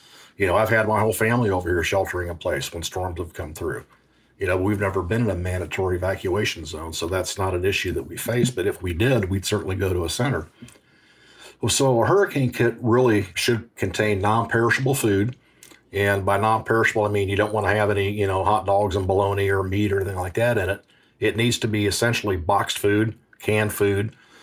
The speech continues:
something that will sustain, you know, without cooling in a refrigerator, and that can be easily opened and gotten to, to feed your family. You also wanna make sure that you have enough water, and that water, again, needs to be,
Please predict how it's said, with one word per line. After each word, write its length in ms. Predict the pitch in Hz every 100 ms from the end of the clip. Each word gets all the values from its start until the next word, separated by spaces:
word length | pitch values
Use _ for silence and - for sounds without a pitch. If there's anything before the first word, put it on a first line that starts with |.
| -
something 500 | - 123 110 120 104
that 300 | 104 - 98
will 140 | 104
sustain, 760 | - 107 - 113 110 101 95 90
you 120 | 98
know, 280 | 95 92 90
without 460 | 90 90 104 101 -
cooling 360 | 120 110 104
in 80 | 98
a 60 | 101
refrigerator, 800 | 113 110 107 87 90 87 95 95 _ _ - - -
and 120 | 98
that 120 | 95 90
can 140 | 90
be 120 | 95
easily 460 | 90 110 107 123 117
opened 500 | 110 107 104 101 98 -
and 200 | 92 95
gotten 320 | 107 120 107
to, 240 | - 92
to 100 | 90
feed 320 | - 107 101 95
your 140 | 92
family. 480 | - 98 92 82 71 _ _ _ _ _ - _
You 120 | - 98
also 280 | 117 127
wanna 200 | 117 117
make 180 | 113 117
sure 300 | - 117 117
that 200 | 110 101
you 60 | 113
have 180 | 120 120
enough 200 | 123 120
water, 460 | 123 139 92 - -
and 160 | 95
that 160 | 95 98
water, 520 | 98 110 123 117 110 -
again, 380 | 110 90 107 123
needs 240 | 107 107
to 80 | -
be, 380 | 95 95 98 101